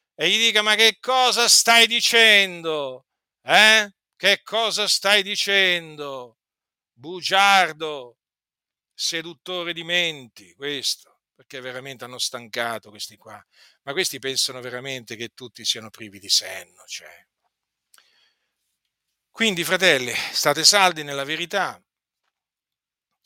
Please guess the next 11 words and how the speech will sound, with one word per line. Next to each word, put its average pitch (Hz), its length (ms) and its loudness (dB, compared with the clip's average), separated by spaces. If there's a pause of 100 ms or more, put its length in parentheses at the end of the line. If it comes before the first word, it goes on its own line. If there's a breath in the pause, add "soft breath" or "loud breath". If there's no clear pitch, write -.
La 127 100 -12
venuta 139 240 -14
del 139 120 0
Signore 139 340 0
è - 20 -16
vicina. 135 500 -10 (1300)
Noi 139 200 -8
l'aspettiamo 123 800 -4
con, 104 460 -20
con 104 140 -20
pazienza, 156 680 -6